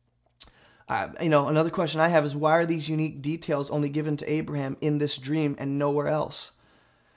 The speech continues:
These unique details about, "Hey, you know, the people who come from you, the nation, they're gonna be in slavery for four hundred years. Don't worry."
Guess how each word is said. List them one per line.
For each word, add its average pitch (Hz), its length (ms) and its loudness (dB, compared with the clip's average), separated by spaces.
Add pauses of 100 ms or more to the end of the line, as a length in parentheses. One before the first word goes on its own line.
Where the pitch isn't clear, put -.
(220)
These 165 220 0
unique 165 260 2
details 143 440 0
about, 139 200 2
"Hey, 170 380 0
you 143 100 -4
know, 139 280 -2 (400)
the 135 80 -6
people 175 260 -2
who 160 80 2
come 208 200 4
from 202 140 -2
you, 190 120 2
the 165 80 0
nation, 180 340 0
they're 175 100 -4
gonna 175 120 -4
be 170 80 -2
in 156 40 -2
slavery 165 360 0
for 147 120 -8
four 170 200 0
hundred 156 240 0
years. 202 280 2
Don't 160 220 0
worry." 185 320 4